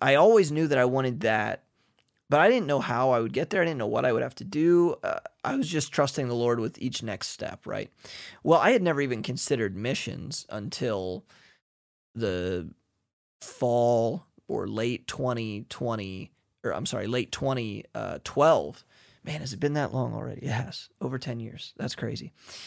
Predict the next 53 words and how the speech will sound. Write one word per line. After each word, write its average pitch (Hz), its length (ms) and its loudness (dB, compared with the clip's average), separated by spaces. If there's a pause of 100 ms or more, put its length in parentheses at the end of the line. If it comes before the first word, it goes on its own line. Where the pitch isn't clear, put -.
(280)
Uh, 123 260 0
late 151 280 4
twenty 156 280 0
twelve 131 480 2
is, 202 200 -4
is - 200 -4
when 110 160 -4
I 104 80 -2
felt 117 260 0
the 120 80 -4
Lord 123 180 -2
impressing 123 460 -2
on 120 100 -4
my 104 140 -4
heart 190 400 2
that 135 220 2
n-, 165 120 0 (100)
not 214 360 4
necessarily, 160 720 4
I, 156 180 8
I 170 60 4
didn't 214 300 0
know 131 240 6
that 135 100 0
I 127 60 4
was 117 120 0
gonna 120 120 -6
be 113 80 -2
a 107 40 -4
missionary 113 380 -6
at 110 60 -6
that - 240 -4
point, 113 320 -6 (360)
but 143 120 6
what 151 180 6
I 120 100 6
felt 214 460 4
was 131 300 0
God 131 480 4
impressing 131 560 -2
on 123 100 0
my 107 160 -2
heart 123 380 0
that 120 100 -2
I 120 120 2
wasn't 139 440 0
fully 123 240 -2
surrendered 101 760 -6 (180)
to 123 80 -8
being 110 200 -4
used 104 260 -8
by - 140 -10
him. - 280 -14